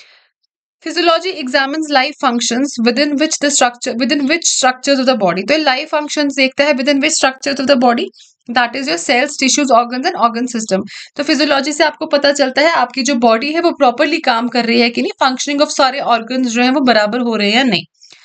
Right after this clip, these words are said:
Which Greek words are the origin of the term physiology? अच्छा, ये रिपीट हो गया है। Physis is your body and logos means science।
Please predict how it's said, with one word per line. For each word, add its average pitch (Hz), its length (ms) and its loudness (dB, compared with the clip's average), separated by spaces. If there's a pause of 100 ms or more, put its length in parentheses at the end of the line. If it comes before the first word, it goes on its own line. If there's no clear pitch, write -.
(360)
Which 320 180 -2
Greek 302 260 0
words 269 340 0
are 254 120 2
the 240 120 -4
origin 226 440 -2
of 240 100 2
the 254 120 0
term 240 200 2 (120)
physiology? 226 480 0
अच्छा, 226 200 -2
ये 226 60 0
रिपीट 226 340 -2
हो 226 100 2
गया 214 220 0
है। 233 220 -2 (1000)
Physis 247 500 -4
is 247 180 0
your 247 220 4 (1300)
body 226 360 2
and 269 140 0
logos 240 320 0
means 240 300 2
science। 196 400 -4